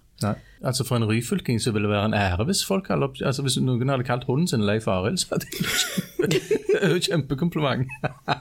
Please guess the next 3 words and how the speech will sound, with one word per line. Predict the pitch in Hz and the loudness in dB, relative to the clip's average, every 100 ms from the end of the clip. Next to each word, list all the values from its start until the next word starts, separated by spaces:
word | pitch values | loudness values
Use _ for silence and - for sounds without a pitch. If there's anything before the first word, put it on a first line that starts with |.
| - - - - | -6 -20 -20 -6
<laughs> | 147 - - - - 202 - - - - 208 269 185 - - | -6 -6 -10 -10 -8 -10 -8 -10 -6 -2 0 2 0 -4 2
Men | 220 240 - | 4 4 2
Marie, | 190 175 160 123 | 4 6 6 4